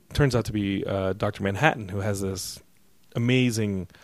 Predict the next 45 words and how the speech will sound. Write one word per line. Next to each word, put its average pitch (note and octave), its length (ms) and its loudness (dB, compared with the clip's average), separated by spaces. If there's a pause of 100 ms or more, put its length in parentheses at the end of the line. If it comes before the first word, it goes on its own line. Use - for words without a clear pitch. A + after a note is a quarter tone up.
(160)
power G2+ 500 0
over F#2+ 300 -2
atoms F#2 560 -2
and, F2 460 -10
and E2+ 340 -12
matter, F#2 420 -8
and F2+ 120 -10
he - 80 -16
can F2 300 -14 (500)
obliterate G#2 500 -2
things F2+ 360 -8
or F2 80 -16
create F#2+ 420 -10
things F2+ 300 -12
however E2 220 -8
he F2 60 -10
sees - 300 -10
fit. - 240 -8
He F2+ 100 -12
can - 160 -16 (560)
multiply A#2 380 6
himself. G2+ 400 2
He A2 80 2
just G#2+ 160 2
has G#2 140 2
almost F#2+ 260 -2
an F2+ 120 -2
infinite F2+ 540 -4
power. E2+ 380 0 (500)
Um, F#2+ 560 0 (640)
but D#3 100 8
I D#3+ 60 8
thought G#3+ 180 8
about A3 160 8
those, A#2+ 180 6
the, A#2+ 200 6
those B2 200 2
sequences C3 520 4
of G#2 120 0
John A#2+ 560 6
reconstituting B2 680 2
himself G#2 280 0
as G2+ 120 -2
Doctor A2 220 2
Manhattan, A#2+ 600 2